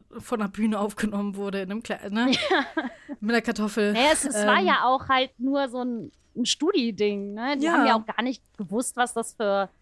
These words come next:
Speaker 2: also was das für eine Auswirkung <laughs> haben.
Speaker 1: Dass bei A V P S Y Evanna Lynch mitspielt und Luna spielt.
Speaker 2: Ja, witzig einfach. Richtig wild.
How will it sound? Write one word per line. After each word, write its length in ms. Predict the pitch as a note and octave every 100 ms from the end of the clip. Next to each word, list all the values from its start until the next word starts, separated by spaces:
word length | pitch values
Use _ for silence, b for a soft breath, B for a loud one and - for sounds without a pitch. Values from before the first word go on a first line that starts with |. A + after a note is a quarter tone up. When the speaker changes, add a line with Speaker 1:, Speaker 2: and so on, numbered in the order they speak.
| _ _
Speaker 2:
also 200 | F#3+ G3+
was 140 | A3+
das 140 | - -
für 60 |
eine 180 | A#3 G#3+
Auswirkung 720 | G#3+ D#4 G#4+ G3 A3 A3+ G#3 G#3+
<laughs> 180 | G3+
haben. 320 | C4 C#4 G4 F4 - -
Speaker 1:
Dass 220 | A3+ G#3+
bei 180 | - A3 G#3+
A 180 | A3 A3
V 80 |
P 180 | G#3+ A3
S 260 | G#3 G#3 -
Y 220 | F#3+ G3
Evanna 420 | A3 G#3 G#3 G#3+
Lynch 580 | G#3 G#3 G3+ G#3+ C4+ -
mitspielt 800 | G3+ G3+ G3 - - G#3+ G#3+ G#3+
und 180 | G#3+ G#3
Luna 420 | G3 A3 C4 F#3+
spielt. 640 | G3+ - - F3 E3+ F3 - _ _ _ _ _
Speaker 2:
Ja, 440 | G#3+ A3 A3 G#3+
witzig 460 | F3+ - - G3 E3+
einfach. 560 | - F3+ F3+ G3 F#3+ G3+ _ _
Richtig 720 | A#3 A3 - _ F#3+ G#3 - F3+
wild. 440 | G3 F#3 F3+ E3+